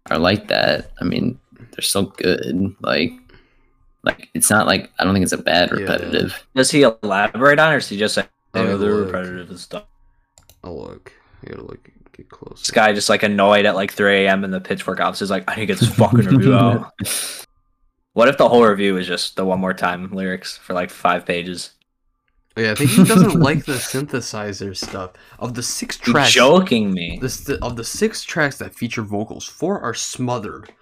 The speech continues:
Speaker 2: with synthesized
Speaker 1: <laughs> What?
Speaker 2: pitch correct, corrector.
Speaker 3: This isn't McCartney two, bro. Come on. They're not
Speaker 1: Yeah, what the heck?
Speaker 3: They're not smothered in synthesizers.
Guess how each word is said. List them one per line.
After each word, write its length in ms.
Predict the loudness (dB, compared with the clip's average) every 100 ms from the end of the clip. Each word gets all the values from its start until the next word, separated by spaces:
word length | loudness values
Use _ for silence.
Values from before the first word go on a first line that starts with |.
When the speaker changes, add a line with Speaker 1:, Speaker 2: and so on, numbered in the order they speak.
| _ -10
Speaker 2:
with 140 | -10
synthesized 840 | -10 -10 -8 -8 -8 -6 -2 4
Speaker 1:
<laughs> 140 | 6 6
What? 160 | 6 8
Speaker 2:
pitch 200 | 8 8
correct, 280 | 4 -2 -8
corrector. 640 | -8 -6 -8 -10 -16 -16 -20 -20 _ _ -6
Speaker 3:
This 120 | 4
isn't 200 | 6 6
McCartney 340 | 6 4 2
two, 140 | 0 -4
bro. 180 | -6 -10
Come 140 | -12
on. 80 | -14 _ _ _ _ _ _ _
They're 60 | -4
not 220 | -2 2
Speaker 1:
Yeah, 160 | 2 4
what 160 | 2
the 80 | 0
heck? 300 | -2 -2 -6 _ _ -20 -20 -20 _ _ _ _ _ 2
Speaker 3:
They're 100 | 4
not 160 | 4
smothered 480 | 0 2 6 6 6
in 80 | 2
synthesizers. 1160 | -4 -4 -4 -6 -6 -8 -6 -8 -12 -16 -18